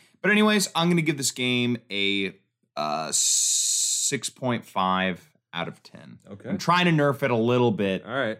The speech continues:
Speaker 1: just because of the lawsuit stuff. There's gotta be a reason we have it on the show. You
Speaker 2: Sure.
Speaker 1: go ahead, Gary.
Speaker 2: Uh, I, I enjoyed this game immensely. I thought it was a lot of fun. Flicking stuff is always fun. Uh, I know we haven't done a ton of dexterity games. We did the, uh, Rock'em Sock'em Robots game.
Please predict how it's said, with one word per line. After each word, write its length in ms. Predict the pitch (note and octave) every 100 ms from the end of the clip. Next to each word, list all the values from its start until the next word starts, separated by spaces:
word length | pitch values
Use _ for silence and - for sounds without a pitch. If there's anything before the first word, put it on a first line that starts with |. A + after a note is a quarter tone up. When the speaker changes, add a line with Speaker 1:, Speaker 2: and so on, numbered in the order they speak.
| _
Speaker 1:
just 240 | - B2 -
because 280 | A#2 B2 F#2
of 40 |
the 60 | G#2+
lawsuit 460 | G2 F#2 - F#2
stuff. 260 | - F2+ E2+
There's 160 | G#2 F#2+
gotta 220 | D#3+ F3
be 100 | E3+
a 60 |
reason 260 | C#3 A#2+ G#2+
we 100 | F#2+
have 120 | F2
it 60 | E2+
on 100 | E2+
the 60 |
show. 200 | D#2+ D#2+ - -
You 80 |
Speaker 2:
Sure. 60 | G#2+
Speaker 1:
go 60 | F#2+
ahead, 180 | D#2+ -
Gary. 120 | - _ _ _ _ _ _ -
Speaker 2:
Uh, 40 |
I, 640 | C#3+ D3 C3+ D3 F3 F3 -
I 180 | C3+ E3
enjoyed 380 | F3 D#3 C#3+ C#3+
this 140 | C3+ B2
game 400 | C#3 B2+ B2 A#2
immensely. 720 | A#2 A#2 A#2 A#2 B2 A#2+ A2+
I 20 |
thought 200 | A#2+ A#2
it 20 |
was 120 | G#2+
a 40 | A2
lot 220 | G#2+ G#2+
of 100 | G#2
fun. 360 | A2 G#2+ G#2 G#2
Flicking 380 | C#3 C3 C3 A#2+
stuff 420 | - B2 A#2+ A#2+
is 100 | G#2+
always 360 | A2 A2 A2 G#2
fun. 360 | A2+ A2 A2
Uh, 300 | A2+ A2+ G#2+
I 80 | B2+
know 120 | C#3+ D3
we 80 |
haven't 160 | C#3+ C3+
done 160 | B2+ A#2+
a 60 |
ton 240 | G2+ A#2+ A#2
of 100 | A2
dexterity 500 | G#2 - G#2+ G#2 G2+
games. 380 | G#2 G#2 G2
We 80 | G#2
did 240 | G2+ G2 F#2+
the, 240 | F#2+ F#2+
uh, 300 | F2+ F2+ F2 - _ -
Rock'em 300 | G2+ G2+ G2
Sock'em 300 | G2+ G2 F#2+
Robots 460 | F2+ F#2 F#2+ F#2 -
game. 420 | G2+ F#2+ F#2+